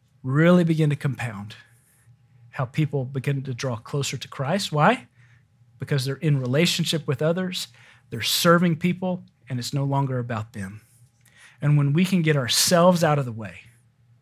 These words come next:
and realize that it's really all about Jesus and his kingdom, that's when the gospel makes a real impact.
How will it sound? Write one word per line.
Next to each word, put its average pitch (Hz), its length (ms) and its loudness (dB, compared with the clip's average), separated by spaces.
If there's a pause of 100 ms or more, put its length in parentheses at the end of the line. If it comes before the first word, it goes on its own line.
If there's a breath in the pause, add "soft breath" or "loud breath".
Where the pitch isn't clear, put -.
(560 soft breath)
and 147 180 2
realize 160 460 6
that 147 100 -2
it's 127 180 -6
really 220 300 2
all 175 220 -2
about 135 320 -2
Jesus 139 560 -2
and 117 100 -8
his 143 220 -4
kingdom, 170 560 -4 (720 soft breath)
that's 170 300 2
when 160 80 0
the 131 80 0
gospel 120 400 -8
makes 113 260 -8
a 110 40 -10
real 92 220 -12
impact. - 600 -18